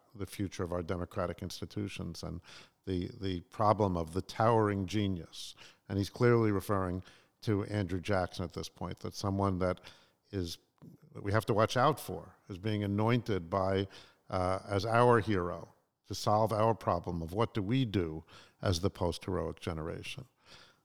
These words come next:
So given that kind of quandary, or, uh, how do you feel that Jackson measures up? Did, did, did he exceed? Well, you don't really get into it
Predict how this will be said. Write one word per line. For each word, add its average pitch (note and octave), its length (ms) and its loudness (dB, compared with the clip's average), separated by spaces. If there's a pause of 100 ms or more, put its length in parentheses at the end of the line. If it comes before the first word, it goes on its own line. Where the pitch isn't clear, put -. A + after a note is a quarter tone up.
(100)
So - 140 -4
given D3 300 10
that C3+ 200 8
kind B2 200 8
of G#2 180 2
quandary, A2 600 4
or, F#2+ 220 4
uh, G#2+ 220 -4
how B2 160 2
do B2+ 80 4
you C3 80 6
feel A#2 280 8
that G2+ 120 6
Jackson F#2+ 720 4 (460)
measures G2 420 6
up? - 340 6
Did, G#2 200 -2
did, G2 220 4
did G2+ 180 4
he A2 180 8
exceed? A2+ 720 2 (560)
Well, G#2 80 0
you G#2+ 80 6
don't B2 120 8
really G#2+ 160 6
get G#2 160 6
into G2+ 260 4
it F#2 120 -2